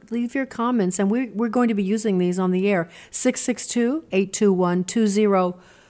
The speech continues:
four zero, or you can write us always at sandy at A F R dot net. That's sandy at A F R dot net. We are on all the social media platforms, Facebook and Twitter and Gettr and all the rest of them.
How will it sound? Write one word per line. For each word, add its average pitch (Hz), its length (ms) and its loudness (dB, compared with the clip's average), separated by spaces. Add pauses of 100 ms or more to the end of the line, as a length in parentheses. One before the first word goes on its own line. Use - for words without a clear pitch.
four 247 300 4
zero, 185 440 2
or 202 200 2
you 208 100 2
can 226 160 0
write 208 240 2
us 185 180 0
always 185 520 2
at 185 120 -2
sandy 208 460 2
at 165 140 -4
A 190 180 -2
F 185 160 -4
R 185 140 0
dot 175 240 -4
net. 175 200 -2
That's 180 220 -2
sandy 196 580 2 (380)
at 196 160 0
A 208 220 4
F 202 160 -2
R 180 160 2
dot 170 340 -2
net. 180 340 0
We 208 300 2
are 185 460 2
on 180 500 0
all 208 240 4
the 214 260 2
social 208 380 0
media 196 320 2
platforms, 190 800 0
Facebook 196 520 0
and 180 160 -2
Twitter 185 380 2
and 175 180 0 (300)
Gettr 196 320 2
and 190 80 2
all 190 140 2
the 185 80 2
rest 170 180 0
of 180 80 -2
them. 175 180 0